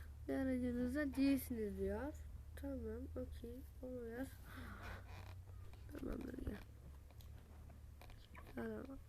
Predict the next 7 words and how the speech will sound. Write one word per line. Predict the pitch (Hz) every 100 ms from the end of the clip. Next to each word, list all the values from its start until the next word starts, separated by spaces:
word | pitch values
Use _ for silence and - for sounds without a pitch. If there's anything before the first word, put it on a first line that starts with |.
| - -
acayip. | 226 233 254 262 - - - 330 320 311 269 233 - - - -
Hmm, | - 120 113 113 - - - - 247 - -
çağın | 254 269 277 285 254
olsaydı | 240 254 262 254 254
çok | 254
güzel | 254 247
olurdu | 247 247